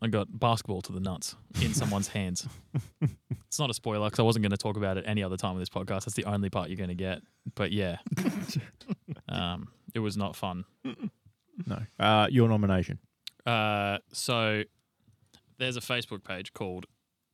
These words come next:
Speaker 1: sports joe dot U K, dot co dot U K, sorry. Uh, they're a very popular, you know, sport website
Speaker 2: Right.
Speaker 1: for the U K.
Speaker 2: I see.
Speaker 1: Shit name, though. But they've shared,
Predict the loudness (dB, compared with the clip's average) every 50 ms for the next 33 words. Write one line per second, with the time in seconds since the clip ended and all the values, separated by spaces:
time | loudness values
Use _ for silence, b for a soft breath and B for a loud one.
0 | _ -12 -12 -10 -6 -4 -4 -4 -2 -4 -8 -6 -2 -2 -2 -2 -2 -6 -8 -10
1 | _ -8 -8 -8 -6 -6 -8 -8 -6 -6 -6 -6 -4 -4 -4 -6 _ _ _ _
2 | _ _ _ _ _ _ _ -4 -4 -2 0 0 0 0 -2 -4 -4 -4 -4 -4
3 | -4 -14 -12 -8 -6 -6 -6 -6 -8 _ _ -8 -6 -4 -4 -4 -4 -4 -6 -4
4 | -4 -2 -4 -4 -4 -4 -6 -8 -6 -6 -8 -6 -6 -8 -10 _ _ _ _ _
5 | _ _ _ _ _ _ _ -6 -4 -2 -2 -2 -4 -6 -8 -12 _ _ _ _
6 | _ _ _ _ _ -12 -10 -4 0 0 0 0 0 -4 -4 -4 -4 -4 -4 -4
7 | -6 -8 _ _ _ _ _ _ _ _ _ _ _ -6 -2 0 0 0 0 -2
8 | -2 -2 -2 -2 -6 -10 -16 -20 -20 -20 _ _ _ _ _ -6 -4 -4 -4 -4
9 | -4 -6 -6 -8 -8 -12 _ _ _ _ _ _ _ _ _ _ _ _ -6 -4
10 | -2 0 0 0 0 0 0 0 0 0 -2 -6 -4 -6 -6 -6 -8 -8 -10 _
11 | _ _ _ _ _ _ _ _ 0 0 0 0 _ _ _ _ _ _ _ _
12 | _ _ _ _ _ _ _ _ _ _ _ _ _ _ _ _ -20 _ -20 -20
13 | _ _ _ _ -4 0 2 2 2 2 0 -2 -2 -2 -2 -2 -4 -6 -6